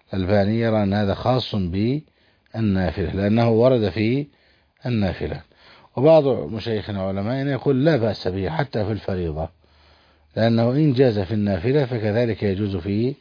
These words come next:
في الفريضة. هو القول الأول متجه وقول قوي. قال: "لا سيما في ص-، في صلاة النافلة، وأن يقف عند الآيات التي فيها ذكر العذاب ليتعوذ بالله من عذابه،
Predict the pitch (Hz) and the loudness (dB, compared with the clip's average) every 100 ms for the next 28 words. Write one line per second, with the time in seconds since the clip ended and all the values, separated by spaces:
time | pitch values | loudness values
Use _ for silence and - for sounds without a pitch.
0 | _ _ _ _ - - 110 - 95 82 | _ _ _ _ -12 -4 -4 0 -2 0
1 | 78 78 - _ _ _ _ _ _ _ | -4 -8 -14 _ _ _ _ _ _ _
2 | _ _ _ _ _ _ _ - _ 117 | _ _ _ _ _ _ _ -20 _ 2
3 | 117 113 - 160 156 143 156 156 147 - | 4 4 4 4 4 4 4 4 0 -2
4 | 131 90 - - 95 107 107 104 113 98 | -4 -4 -12 -14 -4 0 0 0 0 -2
5 | 76 - _ _ _ _ _ _ _ - | -4 -12 _ _ _ _ _ _ _ -20
6 | - - - - - 147 147 156 - 131 | -20 -20 -20 -4 4 6 6 4 2 -2
7 | 127 113 101 - 101 - 107 117 117 104 | 0 -2 -4 -6 -8 -6 -4 -2 0 0
8 | 98 98 98 120 143 - _ - _ 120 | 0 0 0 2 0 -2 _ -20 _ 2
9 | 120 120 139 123 107 104 101 101 107 120 | 4 4 2 0 -2 0 0 0 2 2
10 | 113 110 101 101 104 95 117 - 95 90 | 0 -2 -4 -2 0 0 -2 -4 -4 0
11 | 90 110 107 92 90 90 92 98 107 95 | 0 2 0 0 0 0 -2 0 0 0
12 | 92 98 95 90 85 90 113 131 | 0 -2 -2 -2 -2 2 2 2